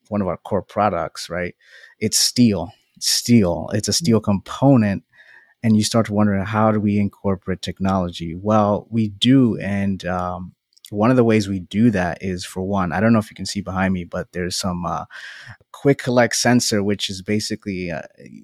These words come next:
you know, a sensor where someone can mount it to a machine and collect vibration and temperature.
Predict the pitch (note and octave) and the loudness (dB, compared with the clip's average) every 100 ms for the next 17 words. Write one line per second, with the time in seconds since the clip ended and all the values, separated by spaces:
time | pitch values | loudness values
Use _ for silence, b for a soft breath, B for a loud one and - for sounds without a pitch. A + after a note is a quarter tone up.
0 | _ G#2+ F#2 E2 - - C3+ C#3+ - D3 | _ -12 -10 -12 -10 -2 2 4 4 4
1 | B2 A2 B2+ A#2+ A2+ - G2+ F#2+ _ _ | 4 2 2 2 0 -4 -10 -12 _ _
2 | _ _ _ _ - A2 A#2 B2 G#2 A#2+ | _ _ _ _ -2 2 4 4 0 0
3 | G#2 G2+ - D#3 A2+ G2 F#2+ - G2 F#2+ | 0 0 0 2 2 0 -6 -4 -4 -2
4 | F#2+ F2 F2+ F2+ F2+ F2 - G#2 G#2+ E2 | -4 -2 -2 -4 -6 -8 -4 -4 -4 -8
5 | - D2 | -10 -12